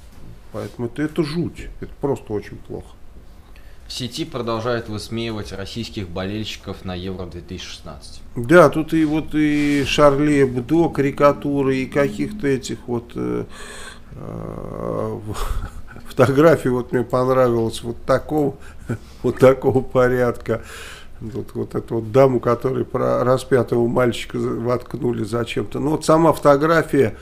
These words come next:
Speaker 1: э, вот безотносительно вот этого текста, <laughs> конечно, чудовищная, мужика какого-то тащут готового. И, э, ну, ну что скажешь, люди так развлекаются. Я думаю, что лучше, конечно, если они, м,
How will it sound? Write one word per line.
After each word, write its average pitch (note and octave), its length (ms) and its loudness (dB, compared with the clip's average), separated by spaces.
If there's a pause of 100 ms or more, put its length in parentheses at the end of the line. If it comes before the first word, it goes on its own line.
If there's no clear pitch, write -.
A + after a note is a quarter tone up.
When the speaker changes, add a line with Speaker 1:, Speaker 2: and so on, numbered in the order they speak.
(280)
Speaker 1:
э, B2 180 -6
вот A2+ 140 -4
безотносительно A#2 880 2
вот A2 180 -4
этого A#2 260 -2
текста, - 460 -2 (100)
<laughs> - 140 -16
конечно, A#2+ 580 0
чудовищная, A#2+ 720 0
мужика A2 480 -2
какого-то - 580 -8 (140)
тащут - 360 -2 (640)
готового. G#2+ 920 0
И, G2+ 240 -4 (360)
э, - 60 -12 (680)
ну, C#3 300 -8 (120)
ну C3+ 180 -4
что B2+ 260 -2
скажешь, G#2+ 400 -4
люди E3+ 240 -4
так D#3+ 240 -4
развлекаются. C#3+ 960 -2
Я B2+ 200 -4
думаю, D3 320 -4
что D3 240 -6
лучше, C#3+ 360 -6
конечно, B2 460 -4
если A#2+ 240 -8
они, A#2 220 -4
м, - 880 -12